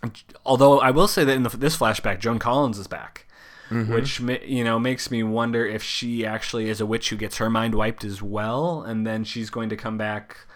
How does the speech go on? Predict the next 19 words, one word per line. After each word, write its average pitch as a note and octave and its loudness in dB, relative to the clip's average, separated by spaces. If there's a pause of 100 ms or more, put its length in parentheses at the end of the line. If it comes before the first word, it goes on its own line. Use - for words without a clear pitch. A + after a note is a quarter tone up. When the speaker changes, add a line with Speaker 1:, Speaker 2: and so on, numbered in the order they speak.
(200)
Speaker 1:
along G#2+ -4
with G#2+ -4
our G#2+ -2
other A2 -4
three A#2 -8
that G#2+ -6
we G2+ -8
already G#2 -8
know G2 -8
are B2+ -4
coming D3 -6
back. E3 -2 (500)
Speaker 2:
Or G2 0
if A2+ 2
she's A#2 2
a A#2 2
Speaker 1:
Um, A2+ 0
Speaker 2:
different E2 -10
character. F2+ -10